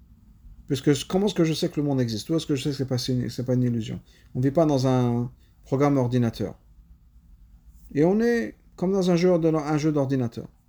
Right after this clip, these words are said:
qui nous dit qu'on n'est pas ces créatures dans un or-, dans un ordinateur. La Torah nous a dit, Bereshit bara Elokim,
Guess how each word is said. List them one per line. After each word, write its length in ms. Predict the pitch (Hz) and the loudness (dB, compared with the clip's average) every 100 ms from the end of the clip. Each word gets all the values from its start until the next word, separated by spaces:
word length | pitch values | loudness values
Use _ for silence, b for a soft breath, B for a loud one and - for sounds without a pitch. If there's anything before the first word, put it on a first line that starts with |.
| _ - | _ -4
qui 100 | 165 | -2
nous 100 | 190 | 0
dit 100 | 202 | 0
qu'on 120 | 180 | -2
n'est 60 | |
pas 160 | 170 175 | 0 0
ces 120 | 165 | -2
créatures 400 | 151 156 143 165 | -4 -4 -2 -2
dans 180 | 139 135 | 0 0
un 60 | 127 | -2
or-, 100 | 120 | 0
dans 300 | 127 120 120 | 0 0 0
un 60 | |
ordinateur. 520 | 113 113 110 98 90 - _ _ _ _ _ _ _ _ - _ _ _ - _ - | 0 -2 -4 -6 -12 -16 _ _ _ _ _ _ _ _ -20 _ _ _ -20 _ -16
La 80 | - | -4
Torah 220 | 156 214 | 0 2
nous 180 | 214 214 | 2 2
a 40 | |
dit, 180 | 262 269 | -2 -6
Bereshit 480 | 143 113 107 151 147 | -6 -4 -2 -4 -4
bara 180 | 110 | -2
Elokim, 360 | 117 143 - 262 | -2 -4 -6 -10